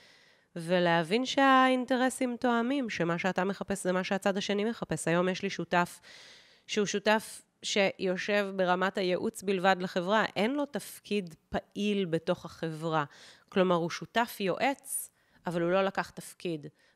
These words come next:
ואני המנכ"לית, ובעצם הדבר הזה הוא מאוד ברור בתוך מערכת יחסים, והוא מראש אמר לי, "זה מה שאני רוצה, אני בן שבעים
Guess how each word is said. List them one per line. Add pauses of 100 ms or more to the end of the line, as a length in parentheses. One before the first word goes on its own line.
ואני
המנכ"לית,
ובעצם
הדבר
הזה
הוא
מאוד
ברור
בתוך
מערכת
יחסים,
והוא
מראש
אמר
לי,
"זה
מה
שאני
רוצה,
אני
בן
שבעים